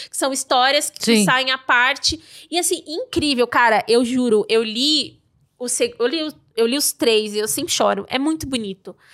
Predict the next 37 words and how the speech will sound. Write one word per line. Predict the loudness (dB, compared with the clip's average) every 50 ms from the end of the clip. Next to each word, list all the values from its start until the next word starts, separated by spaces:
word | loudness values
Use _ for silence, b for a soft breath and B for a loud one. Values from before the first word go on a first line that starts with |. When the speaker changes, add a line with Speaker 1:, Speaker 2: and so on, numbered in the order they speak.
| B B B B
Speaker 1:
É | -2 -2
um | -2 -2
trabalho | -2 -2 0 0 -2 -2 -4
muito | -8 -8 -6 -6
sensível. | -6 -6 -6 -6 -8 -6 -4 -4 -4 -4 -4 -4 -6 -6 -8 _ _ _ _ _ B B B B B B B B B B B B B B B
Assim, | -2 0 0 0 -2 -4 -4 -6 -8 -10 -12 -14 _ _ _ _ _ -14
e, | -12 -10 -10 -8 -6 -6
e | -2
são, | 0 0 -2 -2 -2
e | 0 0
é | 0 0
quadrinho | 0 -2 -2 -2 -2 -4
nacional. | -4 -2 -2 -2 -2 -2 -4 -6 -8 _ -18 -18 -18 -18 _ _ _ _ -4
Quadrinho | -2 0 0 -2 -2 -2 -2 0
nacional | 0 0 0 -2 0 0 0 0
é, |
sobretudo, | 0 -2 -6 -8 -8 -8 -8 -8 -6 -4
tu-, | -6 -6 -6 -6
Turma | _ -6 -6 -4 -4 -6
da | -6 -6
Mônica. | -4 -4 -4 -4 -4 -8 -10 -16 -18 -16
Então, | -14 -8 -4 -2 -2
acho | -2 -2 -2 -2
que | -4 -4
a | -4
gente | -6 -8 -14 -14
precisa, | -12 -12 -12 -12 -10 -8 -4 -2
o | 0
leitor | 0 0 0 -2 -4 -4 -2
precisa | -2 -4 -6 -4 -4 -6
um | -4
pouco | -4 -4 -4 -4 -8
mudar | -14 -14 -10 -6 -4 -4 -4
também | -6 -8 -8 -6 -6 -6
a | -6
mente, | -6 -8 -10 -12 -12 -8
sabe? | -4 -2 -2 -2 -2 -4 -6 -6